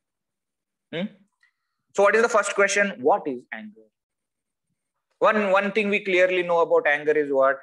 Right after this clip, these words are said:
Anger is emotion of mind,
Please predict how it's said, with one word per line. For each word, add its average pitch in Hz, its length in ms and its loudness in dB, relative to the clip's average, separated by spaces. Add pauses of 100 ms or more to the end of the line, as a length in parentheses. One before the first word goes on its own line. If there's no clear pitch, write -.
(200)
Anger 147 340 2
is 147 300 -2 (180)
emotion 135 600 -8 (100)
of 117 120 -2 (100)
mind, 107 400 -4